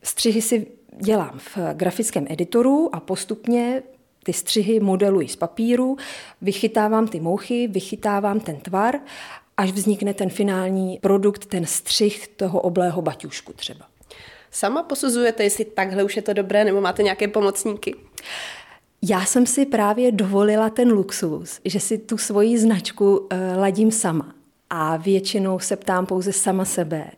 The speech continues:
Speaker 1: jestli mě to takhle vyhovuje a jestli je to to, co opravdu chci.
Speaker 2: Tak máte vyladěný, o, střih, tvar, tak potom nějaké látky, výběr látek.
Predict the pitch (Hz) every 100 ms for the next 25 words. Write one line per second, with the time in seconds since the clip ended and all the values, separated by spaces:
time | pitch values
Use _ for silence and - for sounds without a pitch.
0 | - 175 - - 170 175 165 160 - 170
1 | - 190 180 180 180 175 175 - 175 170
2 | - 170 170 170 170 - 180 170 170 165
3 | 165 - - 165 _ - - - - -
4 | 233 262 294 269 262 247 254 254 240 -
5 | 165 160 - - - 339 - - - 180
6 | 190 269 320 - - - 190 254 240 208
7 | 254 240 175 170 - 139 180 185 226 214
8 | 185 190 - 160 -